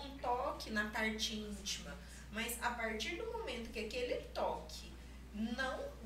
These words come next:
trouxe um desconforto pra aquela criança ou adolescente, aquilo foi uma violência. E aí a gente precisa proteger essa criança, porque às vezes, é, é, aquilo, se não for tratado, ela vai trazer transtornos, como o senhor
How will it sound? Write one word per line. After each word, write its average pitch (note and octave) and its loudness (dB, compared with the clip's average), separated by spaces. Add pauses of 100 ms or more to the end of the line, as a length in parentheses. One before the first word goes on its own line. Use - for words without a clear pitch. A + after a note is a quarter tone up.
trouxe C4 6
um A#4+ 0
desconforto A#3+ 2
pra A3 0
aquela A3 2
criança G#3+ -2
ou G#3 -2
adolescente, F#3+ -2 (280)
aquilo C#4 0 (160)
foi G#3+ 2
uma A3 2
violência. C5 0 (400)
E A3+ 0
aí G#3 2
a - -4
gente A3 -2
precisa A#3+ 0
proteger B4+ 2
essa C#4 0
criança, A3 -4
porque - -4
às G3+ 2
vezes, A#3+ 0 (340)
é, A3+ 0
é, G#3 4 (340)
aquilo, B3+ -2
se C#4 2
não B4 0 (140)
for C4 4
tratado, - 0
ela G3+ -2
vai G#3+ -2
trazer A#3+ -4
transtornos, B3 -4
como G#3+ -4
o G#3+ -8
senhor G3+ -6